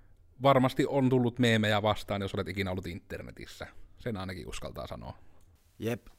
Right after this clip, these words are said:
Speaker 2: ja kulttuurisia meemejä jokainen ihminen levittää aika lailla ei-tietoisesti, koska se, kaikki asiat, mitä olet vaikka vanhemmiltasi oppinut, ovat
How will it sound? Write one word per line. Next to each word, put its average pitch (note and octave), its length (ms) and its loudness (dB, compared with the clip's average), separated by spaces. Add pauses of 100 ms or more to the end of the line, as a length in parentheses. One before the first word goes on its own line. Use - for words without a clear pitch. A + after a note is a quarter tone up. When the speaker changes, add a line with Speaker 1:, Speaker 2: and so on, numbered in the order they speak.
(200)
Speaker 2:
ja G#2+ 180 0
kulttuurisia G#2 760 -2
meemejä G#2+ 540 0 (400)
jokainen G#2+ 580 2
ihminen G2 520 -2
levittää F#2 720 -4 (720)
aika F#2 260 -8
lailla G2 240 0
ei-tietoisesti, G2 1040 -4 (720)
koska D#2 400 -6 (680)
se, - 200 -8
kaikki A#2 400 0
asiat, A#2 360 0
mitä A2 240 0
olet G#2+ 280 0
vaikka G#2+ 280 -4
vanhemmiltasi G#2 680 0
oppinut, F#2 680 -6 (680)
ovat F2 380 -10